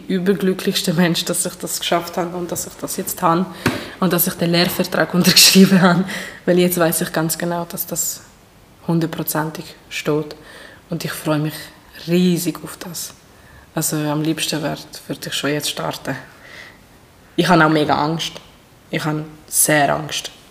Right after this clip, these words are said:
Weil, äh, vor allem, ich habe zweimal unter der Woche Schule und ich wollte so viel müssen lernen. Und ich habe so viele Briefungen und dann noch Arbeitszeiten, die total unregelmäßig sind. Und dann noch eine kleine Tochter, die jetzt Kindergarten angefangen hat.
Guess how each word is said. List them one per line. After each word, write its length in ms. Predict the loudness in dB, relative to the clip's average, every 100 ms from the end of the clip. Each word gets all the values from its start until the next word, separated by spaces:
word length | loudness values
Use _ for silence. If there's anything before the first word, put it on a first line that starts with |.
| -20 -20 -20 -18 0
Weil, 400 | 2 4 2 -2
äh, 180 | -4 -6 -12 -20 -20 -20 -20 -20 -20 -20 -20 -20 -20 -20 -20 -20 -20 -20 _ -16
vor 220 | 2 6
allem, 420 | 8 6 2 -2
ich 140 | -6 -4
habe 100 | 0
zweimal 340 | 2 2 2
unter 180 | -2 -2
der 140 | -4
Woche 180 | -4 -4
Schule 420 | 0 2 2 2
und 140 | 0 -4
ich 140 | -6
wollte 140 | -4
so 140 | 0 0
viel 160 | 0
müssen 300 | -2 -2 0
lernen. 340 | 0 0 0 -4 -8 -20 -20 -20 -20 -20 -20 -20 -20 -20 -20 -14
Und 120 | -10
ich 60 | -4
habe 100 | -2
so 100 | -2
viele 220 | -2 -4
Briefungen 720 | -2 2 4 2 0 2 4
und 200 | 4 2
dann 140 | 2 2
noch 120 | 0
Arbeitszeiten, 880 | 2 2 2 0 0 -2 0 0 2
die 280 | 4 2 0
total 420 | -4 4 6 6
unregelmäßig 840 | 4 4 2 2 4 4 2 0
sind. 260 | 0 2 4
Und 160 | 2
dann 180 | 2 0
noch 160 | 0 0
eine 120 | -2
kleine 340 | -2 0 0
Tochter, 360 | 2 0 0 -4
die 260 | -2 2
jetzt 200 | 2 2
Kindergarten 600 | 0 2 2 2 2 2
angefangen 520 | 0 0 -2 0 2
hat. 120 | 2